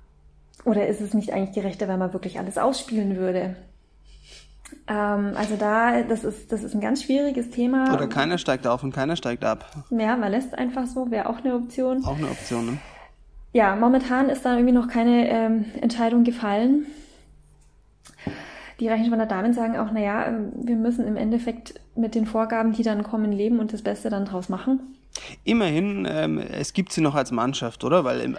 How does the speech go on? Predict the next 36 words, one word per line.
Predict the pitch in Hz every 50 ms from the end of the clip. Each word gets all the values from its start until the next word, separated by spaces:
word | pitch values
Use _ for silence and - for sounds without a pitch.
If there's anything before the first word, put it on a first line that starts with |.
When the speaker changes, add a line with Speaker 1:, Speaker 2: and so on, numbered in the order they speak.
| - 131
Speaker 2:
ich | 135 -
kenn's | - - 196 185
jetzt | 165 156 151
auch | 151 147
im | 143 139 135
Jugendbereich, | 131 147 165 190 156 - 156 135 135 135 143 143 - -
wo | 135 135
dann, | 131 127 127 123 123 123 123
ähm, | 123 120 120 117 120 120 120 123 123 127 127 127 123 - - - -
irgendwann | - 127 127 127 123 120 113 117 123 131
halt, | 120 117 113 - - - - - -
äh, | - - - -
also | - 123 123 - - - - - - - -
ist | - -
ja | 127 120
immer | 117 113
schwierig | 110 - - 120 120 123 123 127 120 - - -
bei | - 110 107 110 113
Kindern, | - - - 120 120 123 120 117 107
dass | - -
die | 240 214
dann | 208 196
Speaker 1:
Ja. | - 190
Speaker 2:
auch | 190
dabei | 190 110 98 - - 123
bleiben, | 123 127 117 113 113 113 110
wo | 117
dann | 117 113 117
aber | 113 117 117
Speaker 1:
Ja. | 117
Speaker 2:
jetzt | 120 113 117 - -
während | 120 117 113
der | 120 113
Pandemie | - - 123 113 113 113 117 123 135 135
halt | 127 113 110 -
schon | - 117 120 120 117